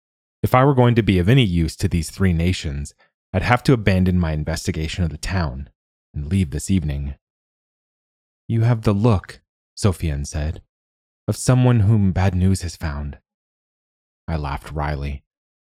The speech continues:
"War's bad news, isn't it?" She rolled her eyes so hard I felt it across the room. "What,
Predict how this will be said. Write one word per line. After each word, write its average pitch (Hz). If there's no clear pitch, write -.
"War's 90
bad 76
news, 87
isn't 85
it?" 90
She -
rolled 104
her 104
eyes 87
so 92
hard 85
I 71
felt -
it -
across 78
the 87
room. 71
"What, 85